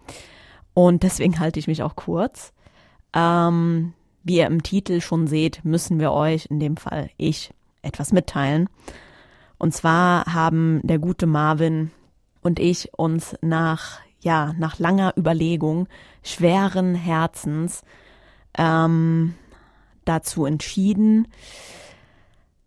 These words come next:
getrennte Wege zu gehen. Für die nächsten zwei Wochen.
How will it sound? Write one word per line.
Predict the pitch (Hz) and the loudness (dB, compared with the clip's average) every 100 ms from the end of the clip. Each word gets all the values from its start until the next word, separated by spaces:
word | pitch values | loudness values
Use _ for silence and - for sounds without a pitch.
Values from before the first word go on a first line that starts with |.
| _ _ | _ _
getrennte | 185 - 165 170 160 | -6 0 2 2 0
Wege | 165 165 170 | 0 0 -2
zu | - 185 | -6 -4
gehen. | 202 214 311 - - _ _ _ _ _ _ _ _ _ _ _ _ _ _ _ _ _ _ _ _ _ _ _ _ _ _ _ _ _ _ _ | -2 0 -2 -6 -18 _ _ _ _ _ _ _ _ _ _ _ _ _ _ _ _ _ _ _ _ _ _ _ _ _ _ _ _ _ _ _
Für | - | 4
die | 185 | 4
nächsten | 170 165 - | 6 2 -2
zwei | 156 170 151 | -2 0 -2
Wochen. | 156 - | -4 -8